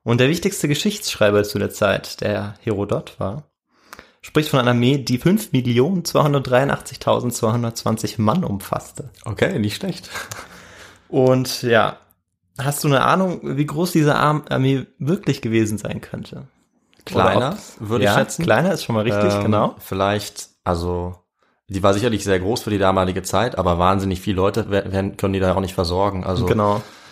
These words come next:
Speaker 2: weiß ich nicht,
Speaker 1: Das ist
Speaker 2: ähm,
Speaker 1: schwierig.
Speaker 2: mehrere Zehntausend bis
Speaker 1: Mhm.
Speaker 2: hunderttausend, würde ich sagen.
Speaker 1: Okay, ist schon sehr, sehr gut. Ähm, alte Historiker gehen tatsächlich davon aus, dass es etwa zwischen hundert und zweihunderttausend waren.
Speaker 2: Okay.
Speaker 1: Was, wie du gesagt hast, für die damalige Zeit wirklich eine gigantische Armee war.
Speaker 2: Ja.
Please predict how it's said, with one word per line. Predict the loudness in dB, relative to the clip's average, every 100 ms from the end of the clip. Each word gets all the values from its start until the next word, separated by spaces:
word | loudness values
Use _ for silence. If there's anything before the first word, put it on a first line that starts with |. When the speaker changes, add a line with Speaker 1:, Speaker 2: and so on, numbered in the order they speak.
| -20 -20 _
Speaker 2:
weiß | -4 -2
ich | -2
nicht, | -4 -4
Speaker 1:
Das | -6 -2
ist | 0
Speaker 2:
ähm, | 0 2
Speaker 1:
schwierig. | 0 0 -4 0
Speaker 2:
mehrere | 2 4 2 -2
Zehntausend | 0 -2 2 4 4 2 -2 -4
bis | -2 2
Speaker 1:
Mhm. |
Speaker 2:
hunderttausend, | 2 2 2 0 -2
würde | -8 -10
ich | -10
sagen. | -10 -6 -4
Speaker 1:
Okay, | 0 -2
ist | -2
schon | -2 0
sehr, | 2
sehr | 2
gut. | -2 -6 -12 _ -20 -20 -8 -2
Ähm, | 0
alte | 2 0
Historiker | -2 0 2
gehen | 2 2
tatsächlich | 2 0 -2
davon | -2 -2
aus, | -2 -2
dass | -2 -6
es | -4
etwa | -2 -2 -2
zwischen | -4 -4 0
hundert | 0 0
und | -2
zweihunderttausend | -2 0 0 -2 0 0 0 -4 -8 -10 -4
waren. | -2 -2 -6 -12 -10
Speaker 2:
Okay. | -2 2
Speaker 1:
Was, | 2 0 -2
wie | 0
du |
gesagt | 2 4 2
hast, | 0 -4
für | -4
die | -2
damalige | 2 2 2 -2 -2
Zeit | 0 0 0
wirklich | -4 -4 -6 -4
eine | -6 -6
gigantische | -12 -4 -2 -2 -8 -8 -6
Armee | -4 -4 -6
war. | -8 -8 -6
Speaker 2:
Ja. | -2